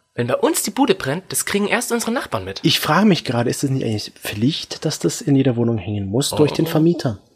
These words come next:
Speaker 1: Ich dachte auch, dass das irgendwie jetzt so ja eingeführt werden soll.
Speaker 2: Nämlich schon lange, glaub ich.
Speaker 1: Das war
Speaker 2: Naja,
Speaker 1: was
Speaker 2: auf jeden Fall
Speaker 1: anderes
Speaker 2: brennt
Speaker 1: eingeführt.
Speaker 2: dann hier die Hölle.
Speaker 1: Die Hölle brennt immer übrigens.
Speaker 2: Sie brennt immer, aber
Speaker 1: Ja.
Speaker 2: bei uns dann ganz besonders, wenn das nicht geklappt hätte. Und deswegen nehmen wir das heute an einem Samstag auf.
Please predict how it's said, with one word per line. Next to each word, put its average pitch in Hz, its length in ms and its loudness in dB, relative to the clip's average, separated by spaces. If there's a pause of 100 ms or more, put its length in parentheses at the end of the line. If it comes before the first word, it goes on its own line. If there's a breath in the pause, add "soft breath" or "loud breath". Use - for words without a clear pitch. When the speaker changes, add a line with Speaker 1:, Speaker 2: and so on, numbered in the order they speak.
(140)
Speaker 1:
Ich - 360 -10
dachte - 500 -4
auch, 190 240 0
dass - 280 -6
das - 240 -4
irgendwie 101 520 -2
jetzt - 340 -2
so 107 200 0
ja 104 160 0
eingeführt 123 680 -2
werden 98 180 -10
soll. 98 200 -10
Speaker 2:
Nämlich 113 340 2
schon 95 220 -4
lange, 156 340 4
glaub 98 300 -6
ich. - 200 -18 (280)
Speaker 1:
Das - 160 -12
war 220 80 -6
Speaker 2:
Naja, 185 180 -6
Speaker 1:
was - 120 -16
Speaker 2:
auf 156 100 2
jeden 196 160 6
Fall 151 140 4
Speaker 1:
anderes 143 160 2
Speaker 2:
brennt 151 160 6
Speaker 1:
eingeführt. - 200 0
Speaker 2:
dann 165 140 4
hier 165 240 4
die 143 160 2
Hölle. 190 380 6 (1500 loud breath)
Speaker 1:
Die 117 100 -6
Hölle 123 140 2
brennt 120 240 -6
immer 127 180 -4
übrigens. - 500 -10
Speaker 2:
Sie 139 100 -2
brennt 123 260 0
immer, 123 300 -4
aber 139 220 4
Speaker 1:
Ja. 127 40 4
Speaker 2:
bei 127 140 4
uns 143 180 4
dann 139 160 4
ganz 127 200 0
besonders, 131 380 2
wenn 120 80 2
das 117 140 0
nicht - 140 -18
geklappt - 340 -2
hätte. 117 120 -2
Und 110 60 2
deswegen 135 380 4
nehmen 120 160 4
wir 117 60 2
das - 180 -6
heute 113 240 -4
an 113 100 -4
einem 143 180 -2
Samstag - 400 -8
auf. 95 260 -8